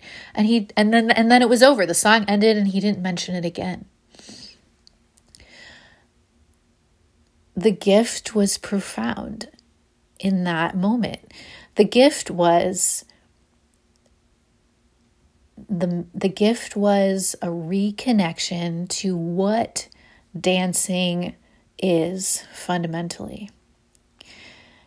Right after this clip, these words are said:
And it was a reframing of the wound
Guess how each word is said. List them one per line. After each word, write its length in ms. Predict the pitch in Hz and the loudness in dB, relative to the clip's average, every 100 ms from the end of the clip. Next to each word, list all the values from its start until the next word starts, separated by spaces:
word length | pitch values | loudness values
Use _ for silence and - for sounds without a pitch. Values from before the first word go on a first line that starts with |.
| _ _ _ | _ _ _
And 140 | 190 190 | 0 2
it 120 | - | 2
was 720 | 180 180 175 180 175 - - - _ _ | 2 4 4 2 0 -2 -2 -10 _ _
a 80 | 190 | -2
reframing 1300 | 185 190 214 226 - - 226 233 196 170 165 170 - - _ _ _ _ _ _ | 0 2 2 2 -2 -2 2 2 2 -2 -6 -8 -12 -16 _ _ _ _ _ _
of 260 | 175 170 175 | -4 -4 -2
the 140 | 175 | -2
wound 640 | 170 170 175 170 175 196 | -2 -2 -2 -4 -6 -6